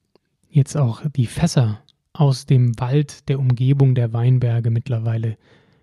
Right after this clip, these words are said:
kommen. Sprich, das Holz, was im Weinberg oder um den Weinberg herum gefällt wird, quasi auf dem gleichen Boden wächst wie der Wein, die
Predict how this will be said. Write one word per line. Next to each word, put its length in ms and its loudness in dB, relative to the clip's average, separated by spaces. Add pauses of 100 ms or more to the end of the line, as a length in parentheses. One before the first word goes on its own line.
kommen. 360 4 (300)
Sprich, 220 -2
das 260 -6
Holz, 220 0
was 440 -4
im 480 0 (180)
Weinberg 540 0
oder 160 -4
um 140 4
den 140 4
Weinberg 380 0
herum 360 2
gefällt 500 -4
wird, 280 -2
quasi 300 -2
auf 100 -6
dem 180 -2
gleichen 520 -4
Boden 440 2
wächst 420 -4 (500)
wie 380 2
der 180 0
Wein, 380 -4 (680)
die 340 -2